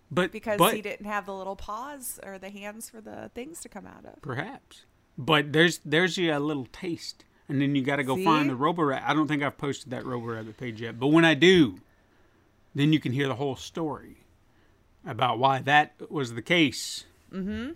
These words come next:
Speaker 1: Yeah.
Speaker 2: From,
Speaker 1: Yeah.
Speaker 2: from as he can recall it. There you go.
Speaker 1: Yeah.
Speaker 2: Another as I recall it. Uh, may not how it happened, but that's how I remember it. And
Speaker 1: That's
Speaker 2: I know
Speaker 1: right.
Speaker 2: I didn't do it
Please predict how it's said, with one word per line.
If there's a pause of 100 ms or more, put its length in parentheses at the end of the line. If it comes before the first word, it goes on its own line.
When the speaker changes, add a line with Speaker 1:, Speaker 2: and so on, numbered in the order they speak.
(600)
Speaker 1:
Yeah. (140)
Speaker 2:
From,
Speaker 1:
Yeah.
Speaker 2:
from
as
he
can
recall
it. (120)
There
you
go.
Speaker 1:
Yeah.
Speaker 2:
Another
as
I
recall
it. (360)
Uh,
may
not
how
it
happened,
but
that's
how
I
remember
it.
And
Speaker 1:
That's
Speaker 2:
I
know
Speaker 1:
right.
Speaker 2:
I
didn't
do
it